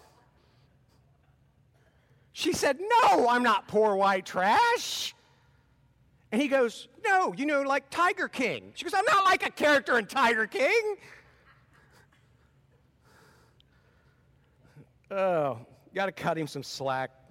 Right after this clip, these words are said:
He's Australian, and that was funny, and I've gotten a lot of mileage out of that since. Um,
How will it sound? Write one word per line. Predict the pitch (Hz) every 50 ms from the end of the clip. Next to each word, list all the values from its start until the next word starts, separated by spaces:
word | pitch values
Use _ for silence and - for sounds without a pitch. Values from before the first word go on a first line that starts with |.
| 147 143
He's | 156 165 165 143
Australian, | 165 151 139 - - 151 147 143 139 139 135 139 131 131 -
and | 156 139 139
that | 139 135
was | 127 127 127 123
funny, | - - - 139 131 131 123 120 113
and | - 139
I've | 139 139 127
gotten | 135 127 -
a | 120
lot | 123 123 123 123
of | 120 117
mileage | 120 117 117 117 113 120 117
out | 127 123 117
of | 120 120
that | 120 120 -
since. | - 151 147 135 127 123 - -
Um, | 220 196 190 196 196 190 196 180